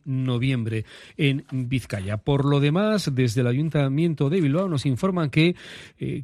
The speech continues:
queda, eh, abierto el plazo de inscripción para los programas de ocio infantil en Navidad organizados por el Ayuntamiento de Bilbao. Bueno, quedará abierto el lunes veintidós de noviembre.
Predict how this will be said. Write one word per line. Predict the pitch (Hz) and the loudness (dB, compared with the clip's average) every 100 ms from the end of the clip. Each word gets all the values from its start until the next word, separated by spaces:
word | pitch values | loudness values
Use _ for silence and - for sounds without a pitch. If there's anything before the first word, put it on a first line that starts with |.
| - | 0
queda, | 160 170 160 160 | 4 4 2 0
eh, | 151 131 127 139 | 0 2 0 0
abierto | 131 160 160 170 | 2 2 2 0
el | 131 | 2
plazo | 165 175 156 | 0 2 0
de | |
inscripción | 143 - 135 113 147 185 180 | 0 2 0 2 2 2 0
para | 151 143 127 | 2 4 4
los | 127 123 - | 2 0 0
programas | 123 165 175 120 | 0 2 2 2
de | 147 | 0
ocio | 160 160 | 0 -2
infantil | 135 135 120 165 | 0 0 2 2
en | 147 | 4
Navidad | 123 120 156 180 | 2 2 2 2
organizados | 135 123 113 143 165 160 | 2 2 0 0 0 -2
por | - 127 | 0 0
el | |
Ayuntamiento | 120 120 117 117 135 127 123 | 2 2 0 2 2 2 2
de | 127 | 2
Bilbao. | 170 117 | 2 0
Bueno, | 101 95 - _ | -4 -14 -20 _
quedará | 95 104 139 | -6 2 4
abierto | 139 139 170 | 4 2 0
el | 143 | 2
lunes | 120 139 139 | 2 2 2
veintidós | 117 110 98 117 139 117 | 0 -2 0 2 2 2
de | 135 | 2
noviembre. | 127 156 127 120 | 2 2 2 0